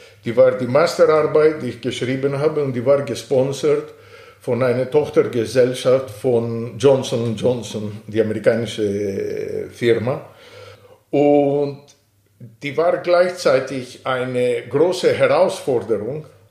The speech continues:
aber ich habe das auch sehr, sehr genossen, diese Masterarbeit zu schreiben. Einerseits, weil die Firma eigentlich die Resultate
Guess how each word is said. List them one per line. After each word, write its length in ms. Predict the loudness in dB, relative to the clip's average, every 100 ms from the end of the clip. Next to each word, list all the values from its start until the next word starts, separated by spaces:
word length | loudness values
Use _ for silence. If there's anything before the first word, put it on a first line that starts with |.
| _ -20 _ _ -20 -4
aber 220 | -2 0 0
ich 120 | 0
habe 160 | 0 0
das 160 | 0 2
auch 640 | 2 0 -4 -16 -20 -20 _
sehr, 320 | -2 2 2 4
sehr 220 | 2 2
genossen, 680 | 0 -2 -2 -4 -10 -12 -16 -12
diese 380 | -10 -6 -4 -4
Masterarbeit 840 | -2 -2 0 2 0 0 -2 -4
zu 100 | -10
schreiben. 680 | -8 -4 -2 -4 -8 -10 -16 _ _ 0
Einerseits, 680 | 2 2 2 4 2 2 2
weil 160 | 2 2
die 100 | -6
Firma 420 | -2 0 0 0
eigentlich 580 | 0 -2 -6 -8 -12 -10
die 240 | -6 -4
Resultate 880 | -4 -2 -2 -4 -2 2 2 0 -4